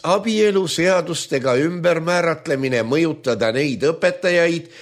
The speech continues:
kes klassiruumis keelduvad pooldamast uut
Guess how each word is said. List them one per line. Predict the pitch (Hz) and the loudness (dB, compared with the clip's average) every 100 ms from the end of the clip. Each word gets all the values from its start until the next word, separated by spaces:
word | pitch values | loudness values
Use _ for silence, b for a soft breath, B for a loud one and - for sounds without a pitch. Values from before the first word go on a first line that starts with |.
| B B | B B
kes | 175 180 - | 0 0 -2
klassiruumis | - 165 214 - 214 202 202 202 175 156 | -2 2 2 0 2 2 2 2 -2 -6
keelduvad | - 214 214 156 127 117 107 - - | -4 -2 -2 -4 -4 -2 -2 -4 0
pooldamast | 220 220 180 160 156 143 - - - | 2 2 2 0 0 -4 -6 -12 -8
uut | 196 196 - - _ | -6 -6 -8 -18 _